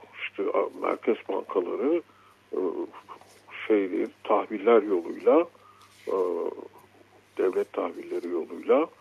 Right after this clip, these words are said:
e, para toplayabilecek durumda ve bu konuda Avrupa Birliği örneğin, e, çok sıkı kuralları vardı, mali disiplin kuralları. E,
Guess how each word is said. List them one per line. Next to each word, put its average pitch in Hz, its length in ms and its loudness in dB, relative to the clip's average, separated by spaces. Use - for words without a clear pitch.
e, 92 40 -4
para 110 200 6
toplayabilecek 117 1040 4
durumda 101 580 -2
ve 113 120 -2
bu - 180 -8
konuda 104 300 2
Avrupa 120 540 4
Birliği 92 340 -6
örneğin, 113 460 0
e, - 40 -4
çok - 180 0
sıkı - 240 2
kuralları 131 640 10
vardı, 95 420 6
mali 95 360 -2
disiplin - 520 -14
kuralları. - 720 2
E, - 40 -4